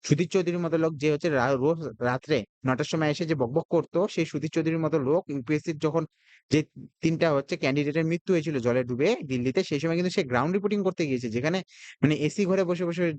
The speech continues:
যখন রিপোর্টিং করতো, তখন তার এগুলা মনে পড়েনি। যখনই দেখছে যে একটু হাওয়াটা চেঞ্জ হওয়া শুরু করেছে, লোকজন তাকে গালাগালি দেওয়া শুরু করেছে, তার শো দেখছে না, তার টিআরপি কমছে ধীরে ধীরে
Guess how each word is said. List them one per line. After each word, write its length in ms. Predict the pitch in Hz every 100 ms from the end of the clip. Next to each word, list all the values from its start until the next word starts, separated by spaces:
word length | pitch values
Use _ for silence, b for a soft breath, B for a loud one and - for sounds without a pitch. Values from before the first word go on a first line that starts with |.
| 123
যখন 220 | 143 151
রিপোর্টিং 360 | 143 151 156
করতো, 240 | 143 139 196
তখন 280 | 185 143 175
তার 140 | 170
এগুলা 180 | 156 160
মনে 260 | 135 135
পড়েনি। 280 | 117 120 151
যখনই 320 | 147 120 165
দেখছে 220 | 175 170 175
যে 80 |
একটু 180 | 170 175
হাওয়াটা 340 | 127 123 139 156
চেঞ্জ 280 | 160 156
হওয়া 120 | 156 156
শুরু 180 | 160
করেছে, 300 | 156 165 170 160 B B B -
লোকজন 320 | 147 139 165
তাকে 200 | 160 151
গালাগালি 360 | 117 131 147 165
দেওয়া 180 | 160
শুরু 220 | 160 165 156
করেছে, 220 | 156 156
তার 180 | 143 143
শো 200 | - 165
দেখছে 280 | 156 160 -
না, 80 | 165
তার 120 | 160 -
টিআরপি 300 | 151 147 165
কমছে 280 | 170 165 160
ধীরে 180 | 147 151
ধীরে 180 | 160